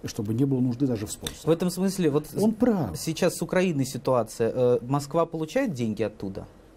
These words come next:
Speaker 1: Нет, она никогда
Speaker 2: То есть
Speaker 1: не
Speaker 2: это
Speaker 1: получала.
Speaker 2: никакого
Speaker 1: Никогда не получала. Нет, это сказки флоридской пропаганды.
Speaker 2: Хорошо, тогда ещё, ещё про Украину. Э,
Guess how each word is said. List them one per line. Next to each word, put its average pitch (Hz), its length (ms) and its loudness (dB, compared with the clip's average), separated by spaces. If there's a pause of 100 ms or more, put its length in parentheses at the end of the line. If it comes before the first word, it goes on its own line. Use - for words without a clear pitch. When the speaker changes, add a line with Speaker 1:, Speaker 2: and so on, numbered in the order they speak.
(120)
Speaker 1:
Нет, 117 120 -6 (260)
она 120 140 -6
никогда 123 120 -4
Speaker 2:
То 151 60 4
есть 151 120 0
Speaker 1:
не 175 40 2
Speaker 2:
это 165 120 -2
Speaker 1:
получала. 143 160 0
Speaker 2:
никакого 160 360 0
Speaker 1:
Никогда 156 100 4
не - 60 -2
получала. 120 380 -6
Нет, 170 180 -6
это 160 100 -2
сказки - 320 -2
флоридской - 460 -6
пропаганды. 80 500 -12 (420)
Speaker 2:
Хорошо, 147 300 2
тогда 135 240 2
ещё, 143 380 2
ещё 135 300 0
про 127 140 -2
Украину. 113 600 0
Э, 113 260 2